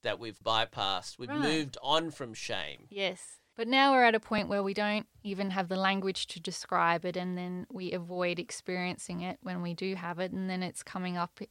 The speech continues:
Speaker 2: bubbling up in all of these other toxic ways, such as online shaming culture and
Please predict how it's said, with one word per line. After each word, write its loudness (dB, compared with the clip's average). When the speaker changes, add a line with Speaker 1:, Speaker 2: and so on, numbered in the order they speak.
Speaker 2:
bubbling 0
up -2
in -4
all -4
of -6
these -6
other -2
toxic -6
ways, 0
such -8
as -4
online -2
shaming -2
culture 0
and 0